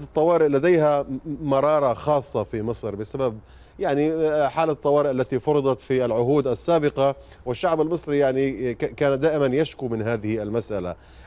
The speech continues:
الآن كيف سينعكس ذلك برأيك على حياة المواطن المصري العادي، آه، ب-، ب-، بشكل يومي؟ هل برأيك سيكون المصري اليوم أكثر تقبلًا لقبول ربما بعض الإجراءات الإضافية التي،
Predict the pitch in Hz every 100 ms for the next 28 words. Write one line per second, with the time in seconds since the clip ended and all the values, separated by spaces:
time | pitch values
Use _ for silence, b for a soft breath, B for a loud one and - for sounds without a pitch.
0 | B 165 220 233 214 226 202 170 180 185
1 | 160 131 110 127 131 104 117 131 120 110
2 | 139 156 131 131 131 - 113 113 123 120
3 | 113 107 117 - 113 110 b b b 117
4 | 104 123 139 156 170 156 139 135 143 151
5 | 147 151 190 180 160 165 156 120 113 131
6 | 131 139 131 - B B - 131 156 147
7 | 135 147 143 135 127 143 147 135 b b
8 | b 185 - 170 151 156 - 196 165 135
9 | 120 107 - b b 156 156 165 180 262
10 | 190 160 147 131 117 151 151 131 127 123
11 | 123 113 123 131 131 131 113 117 113 -
12 | 139 143 123 135 - 127 127